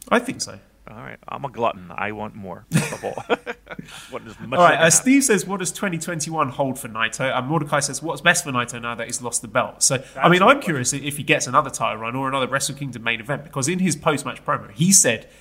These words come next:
Speaker 1: he will be there again. And Naito is not a guy who just talks shit. Usually, when he says something, there's gonna be s-, a, a kernel of truth to it. So, w-, what do you think? What does Naito do for this year?
Speaker 2: That was my question,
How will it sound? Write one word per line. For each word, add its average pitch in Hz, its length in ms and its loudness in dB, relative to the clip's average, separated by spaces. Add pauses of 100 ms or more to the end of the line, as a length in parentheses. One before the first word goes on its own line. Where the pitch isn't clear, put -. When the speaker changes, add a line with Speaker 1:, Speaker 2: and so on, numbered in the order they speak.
(140)
Speaker 1:
he 135 120 0
will 131 200 8
be 117 140 -2
there 107 160 -10
again. 113 460 -10 (220)
And 123 240 4
Naito 175 580 0
is 139 120 -2
not 160 180 2
a 127 60 -6
guy 135 200 2
who 117 140 -8
just - 300 -4 (680)
talks - 300 0
shit. - 420 0
Usually, 139 480 0
when 113 160 -12
he 117 60 -8
says 135 240 0
something, 107 460 -10 (160)
there's 113 300 0
gonna 117 260 -6
be 110 180 -10
s-, - 240 -8
a, 117 200 -10
a 117 40 -14
kernel 113 340 -2
of 110 80 -16
truth 147 280 -6
to 107 100 -16
it. 110 160 -10
So, 123 220 2
w-, - 60 -12 (420)
what 202 520 0
do 202 60 0
you 196 60 0
think? 131 180 2
What 147 60 -4
does 160 100 -2
Naito 143 360 -2
do 123 220 -2
for 107 320 -10 (280)
this 123 280 -6
year? 104 180 -12 (1400)
Speaker 2:
That 180 140 2
was 147 120 0
my 165 160 4
question, 98 500 -2